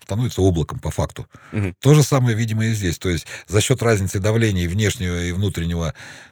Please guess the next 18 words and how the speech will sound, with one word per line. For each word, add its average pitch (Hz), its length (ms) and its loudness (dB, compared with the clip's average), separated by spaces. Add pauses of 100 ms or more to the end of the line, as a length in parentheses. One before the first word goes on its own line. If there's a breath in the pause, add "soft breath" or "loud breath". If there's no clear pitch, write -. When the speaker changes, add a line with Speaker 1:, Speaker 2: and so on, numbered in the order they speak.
Speaker 1:
э, 80 240 -6
относительно 85 500 -4
вот 85 120 -4
этого 82 260 -4
столба 147 380 2
вертящегося, 85 720 -2
да, 113 160 -6
то 90 120 -6
есть 85 160 -4 (440 loud breath)
внутри 107 340 4
там 92 180 -2
очень 92 260 -2
низкое 123 320 4
давление, 92 360 0
я 73 60 -4
так 78 160 -8
понимаю, 85 440 -2
ну, 90 120 -6